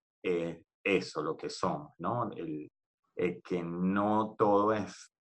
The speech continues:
como muchas veces se ve, aquel país de muchísimos problemas y bueno, y eso de alguna manera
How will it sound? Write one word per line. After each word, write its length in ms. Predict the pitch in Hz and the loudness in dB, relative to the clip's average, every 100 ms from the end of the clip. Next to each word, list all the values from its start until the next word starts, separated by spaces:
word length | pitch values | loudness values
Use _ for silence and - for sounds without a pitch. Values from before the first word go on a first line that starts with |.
| _ | _
como 280 | - 107 98 | -4 0 2
muchas 360 | 92 87 - 92 | 0 0 -2 0
veces 300 | 95 - 98 | 0 -2 -8
se 180 | - 82 | -4 0
ve, 380 | 87 - 123 - _ _ _ | 2 2 -2 -6 _ _ _
aquel 300 | - - 85 | -8 -4 -4
país 480 | 80 87 90 87 87 | 0 2 2 0 -2
de 500 | 90 92 87 85 78 71 - | 0 0 0 -4 -6 -10 -6
muchísimos 580 | 95 95 85 - 82 - | -6 -4 -8 -8 -12 -6
problemas 880 | 90 90 123 127 113 101 90 85 - | -2 0 2 2 2 2 2 2 -2
y 240 | 82 80 | -6 -4
bueno, 260 | 80 92 87 | 0 0 0
y 120 | 80 | -6
eso 400 | 78 - 90 90 - - _ | -8 -4 -4 -4 -14 -20 _
de 100 | 98 | 2
alguna 320 | 92 90 85 | 2 2 -2
manera 640 | 90 98 85 82 87 92 | 0 0 -2 0 0 0